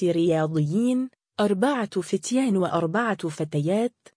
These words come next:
في حين يخوض سبعة عناصر منافسات تحت سبعة عشر عاما، اثنان فتيات وخمسة فتيان. أما في اختصاص الكاتن،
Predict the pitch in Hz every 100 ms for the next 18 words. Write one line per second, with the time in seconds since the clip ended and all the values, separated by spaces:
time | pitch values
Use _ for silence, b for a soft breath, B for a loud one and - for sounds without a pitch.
0 | _ - - 202 - 262 277 208 165 151
1 | - 269 220 180 - 254 220 175 160 151
2 | 165 196 240 - 175 175 170 160 151 151
3 | 156 233 247 - 196 175 156 170 156 240
4 | 214 180 175 156 247 - 180 156 185 208
5 | 214 214 220 _ _ 185 - 214 247 233
6 | 214 - 190 185 185 254 - 180 160 151
7 | 269 254 226 226 214 196 - 240 220 156
8 | 147 151 _ _ _ _ _ _ - 269
9 | 294 240 202 180 196 - - 180 - 269
10 | 277 - 151 151 220 247 247 220 226